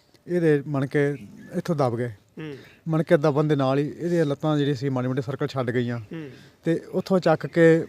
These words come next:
Speaker 1: ਉਹਨਾਂ ਨੇ ਐਂਬੂਲੈਂਸ ਕਰਾ ਕੇ ਤੇ ਲੈ ਗਏ ਦੇਸ ਹਸਪ-, ਆਪਣੇ ਐਮ ਜੀ 'ਚ ਲੈ ਗਏ, ਸਾਰੇ ਬਠਿੰਡੇ 'ਚ ਘੁੰਮਿਆ
Speaker 2: ਜੀ।
Speaker 1: ਤੇ ਕਿਸੇ ਨੇ ਹੱਥ ਨਹੀਂ ਪਾਇਆ।
Speaker 2: ਜੀ।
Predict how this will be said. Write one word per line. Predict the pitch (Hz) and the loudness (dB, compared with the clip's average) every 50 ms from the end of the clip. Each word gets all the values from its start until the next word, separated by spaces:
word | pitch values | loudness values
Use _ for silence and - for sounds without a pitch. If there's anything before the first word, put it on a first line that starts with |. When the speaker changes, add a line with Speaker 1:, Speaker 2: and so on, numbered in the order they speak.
| - - | -8 -6
Speaker 1:
ਉਹਨਾਂ | 175 180 180 170 | -2 0 0 2
ਨੇ | 165 160 160 160 | 4 4 4 4
ਐਂਬੂਲੈਂਸ | 151 147 165 160 160 123 | 2 4 4 4 4 2
ਕਰਾ | - - 143 135 131 127 | 2 2 4 4 4 4
ਕੇ | - 147 139 135 127 - - _ _ _ - - - - _ _ | 4 4 4 4 2 0 -4 _ _ _ -20 -20 -20 -20 _ _
ਤੇ | - 170 160 | 0 0 4
ਲੈ | 147 143 139 143 | 6 6 6 6
ਗਏ | 143 151 147 143 143 | 6 6 6 6 4
ਦੇਸ | 135 135 139 147 147 147 - 170 | 4 4 4 6 6 4 4 0
ਹਸਪ-, | 117 139 135 - - 151 | -4 -4 -6 -6 -4 -4
ਆਪਣੇ | 147 143 143 147 143 139 147 156 - - | -2 2 2 4 4 4 2 0 -4 -4
ਐਮ | 147 151 151 156 | 0 0 2 2
ਜੀ | 151 170 | 2 2
'ਚ | 156 160 | 2 2
ਲੈ | 151 143 139 139 | 4 4 4 4
ਗਏ, | 147 147 | 4 4
ਸਾਰੇ | 135 - 147 143 156 151 | 2 2 2 4 4 4
ਬਠਿੰਡੇ | 147 147 123 - 131 139 147 147 | 4 2 0 -2 -2 0 0 0
'ਚ | 143 - | 0 0
ਘੁੰਮਿਆ | 127 131 131 131 127 120 - - - - | 0 2 2 2 0 -2 -6 -10 -16 -12
Speaker 2:
ਜੀ। | 170 156 147 135 | -10 -10 -8 -6
Speaker 1:
ਤੇ | 143 147 | -6 -4
ਕਿਸੇ | - 156 127 160 | -2 0 2 2
ਨੇ | 147 131 | 2 2
ਹੱਥ | 120 - | 2 2
ਨਹੀਂ | 143 147 139 | 2 0 2
ਪਾਇਆ। | - 123 110 110 110 110 107 - - | 2 0 0 0 -2 -6 -8 -12 -12
Speaker 2:
ਜੀ। | 151 151 143 123 | -10 -10 -10 -10